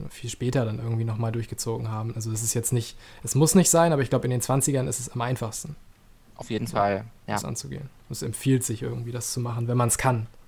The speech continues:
Speaker 1: Es ist ja, vielleicht kommt irgendwas dazwischen, aber am besten ist ja immer, wenn man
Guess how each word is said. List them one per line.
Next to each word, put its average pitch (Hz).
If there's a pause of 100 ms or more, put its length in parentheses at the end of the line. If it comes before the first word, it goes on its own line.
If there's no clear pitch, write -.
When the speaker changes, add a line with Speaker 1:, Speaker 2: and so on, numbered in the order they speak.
Speaker 1:
Es -
ist -
ja, 123
vielleicht -
kommt 131
irgendwas 135
dazwischen, 135
aber 123
am 117
besten 127
ist 127
ja 139
immer, 123
wenn 120
man 120